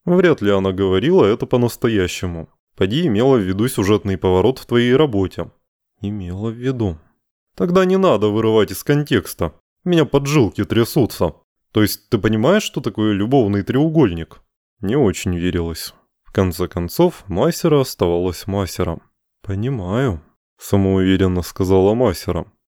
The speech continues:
Точнее, она всегда вела себя самоуверенно. Правда, что ли? А ну попробуй расскажи. Нет. Не понимаешь всё-таки.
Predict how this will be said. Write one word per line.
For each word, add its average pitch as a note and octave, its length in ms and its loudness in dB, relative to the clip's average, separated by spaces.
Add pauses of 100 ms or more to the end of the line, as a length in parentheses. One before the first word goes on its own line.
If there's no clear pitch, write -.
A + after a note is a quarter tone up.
(160)
Точнее, E3 440 2
она D3 180 2
всегда C#3 420 2
вела F2 300 -2
себя F2+ 300 -8
самоуверенно. G2 920 -4 (400)
Правда, E3 340 2
что - 280 -4
ли? D#2 120 -8 (360)
А - 80 -4
ну D3 100 0
попробуй A2+ 500 -2
расскажи. F#2 540 -2 (580)
Нет. A2+ 420 -6 (460)
Не G#3+ 120 4
понимаешь F#3+ 600 2
всё-таки. F2+ 600 -4